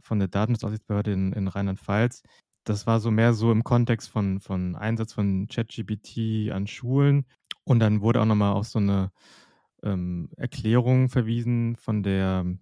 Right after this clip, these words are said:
Datenschutzkonferenz. Da geht es also mehr so um den, um das Thema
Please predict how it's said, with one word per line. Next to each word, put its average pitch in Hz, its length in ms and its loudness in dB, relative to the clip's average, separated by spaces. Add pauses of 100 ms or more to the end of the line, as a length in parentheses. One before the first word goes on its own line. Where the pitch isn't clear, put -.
(180)
Datenschutzkonferenz. 104 1500 -2 (720)
Da 101 120 -2
geht 104 240 -2
es - 340 -4
also 95 380 -4
mehr 131 440 -2
so 104 120 -2
um 101 80 -2
den, 101 140 0 (200)
um 107 60 -4
das 98 120 -4
Thema 107 520 0